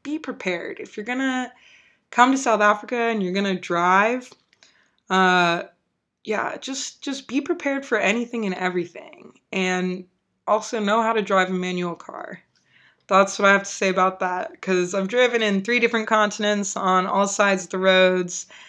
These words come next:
and, you know, L A and South Africa, I think, have made me the best drivers in the world. I, maybe some people would argue, lots of people hate California drivers, and South Africa is definitely its own animal,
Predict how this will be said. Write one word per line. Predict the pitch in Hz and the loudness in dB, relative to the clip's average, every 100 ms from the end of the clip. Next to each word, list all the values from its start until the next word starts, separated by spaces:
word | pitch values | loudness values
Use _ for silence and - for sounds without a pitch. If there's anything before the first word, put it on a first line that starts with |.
| - _ _ | -20 _ _
and, | 190 190 185 185 185 - _ - | 0 2 2 0 -4 -10 _ -12
you | 190 208 | -2 2
know, | 196 185 190 | 2 2 2
L | 196 226 226 | 4 6 6
A | 226 233 254 254 | 6 6 4 2
and | - 196 | 0 0
South | 190 214 202 | 2 2 2
Africa, | 202 202 240 240 240 240 - | 0 -2 -4 -2 0 0 -2
I | 190 | -6
think, | 190 208 208 - | -2 -2 -2 -6
have | 190 175 196 | -14 -8 0
made | 190 190 | 2 2
me | 190 | 0
the | 180 | 0
best | 165 180 180 | 0 0 0
drivers | 190 175 165 160 | -2 -2 -4 -8
in | |
the | 170 | -10
world. | 165 - - - - | -10 -10 -16 -16 -8
I, | 190 185 185 185 - _ _ _ | 2 2 2 -2 -8 _ _ _
maybe | 196 214 240 | 0 2 2
some | 269 247 | 2 2
people | 226 226 226 | 2 0 0
would | 196 | 2
argue, | 196 185 180 160 | 2 2 0 0
lots | 185 185 | 0 0
of | - | -6
people | 202 208 190 | -4 -2 0
hate | 180 190 180 | 0 0 0
California | 180 175 180 170 | -4 -4 -8 -6
drivers, | 175 180 202 269 262 - _ - - - _ _ - | -2 -2 -2 -6 -8 -14 _ -20 -20 -20 _ _ -10
and | 190 202 190 | -2 2 2
South | 190 190 | 2 4
Africa | 190 190 202 | 6 4 2
is | 196 190 | -2 0
definitely | 190 180 196 190 185 | 0 0 -2 -2 -2
its | 175 - | -6 -8
own | 185 180 185 | -6 -4 -4
animal, | 180 196 226 233 | -4 -4 -4 -8